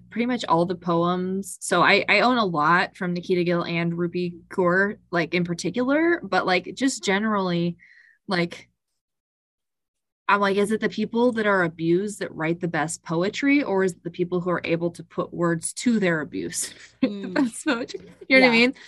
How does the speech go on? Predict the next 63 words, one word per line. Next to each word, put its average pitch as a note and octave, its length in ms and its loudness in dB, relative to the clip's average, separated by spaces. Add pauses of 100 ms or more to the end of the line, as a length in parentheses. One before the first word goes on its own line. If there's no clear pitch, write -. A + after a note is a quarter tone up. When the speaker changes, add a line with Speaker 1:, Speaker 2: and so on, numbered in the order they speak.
(160)
Speaker 1:
Like, A#3 180 2
which C4 200 4
one A#3 160 0
is G#3+ 160 2
it? F#3+ 300 0 (200)
Speaker 2:
Yeah. - 240 -2 (180)
Speaker 1:
Like, A#3 160 -8
Speaker 2:
I A#3 80 2
Speaker 1:
do F#4+ 100 6
you G#4 60 2
Speaker 2:
don't - 20 4
Speaker 1:
already C#4+ 160 4
Speaker 2:
know. - 0 -
Speaker 1:
have F3+ 160 0
that E3+ 160 0
skill, G#3+ 580 2
or F#3+ 180 0
did, F#3 120 -2
Speaker 2:
Yeah. E3+ 60 -4
Speaker 1:
like, F3 220 -4
something F#3 320 -6
push A#3 320 -4
you F3 160 -4
to F#3 160 -12
that - 260 -10
skill? - 300 -12
Speaker 2:
Yeah. F#3 180 -2
In D#4+ 160 2
here, D#4+ 200 6
Nikita A3+ 380 0
does G3+ 200 0
say F#3+ 200 -2
that, F3+ 140 -12
like, F3 280 -6
X G3+ 220 -6
amount G3 180 -6
of F3+ 100 -10
time F3+ 360 -4
after E3+ 200 -8
this D#3 140 -8
person F3 380 -8
left E3 220 -4
is, E3+ 100 -14
like, D#3 200 -12 (120)
when F3+ 180 -2
they F3 80 0
started F3 320 -2
writing D#3+ 260 -2
these D#3+ 200 -4
things F3 260 -6
down. E3 280 -4
But D#3+ 100 -10
then F#3 120 2
there's F#3+ 200 -6
one E3 160 -2
where D#3+ 260 -6 (440)
they're F3 160 0
like, E3+ 300 0
"Oh, A3+ 160 6
I E3+ 120 4
found F3+ 420 2 (100)
this, E3+ 260 -4
like, D#3 280 -6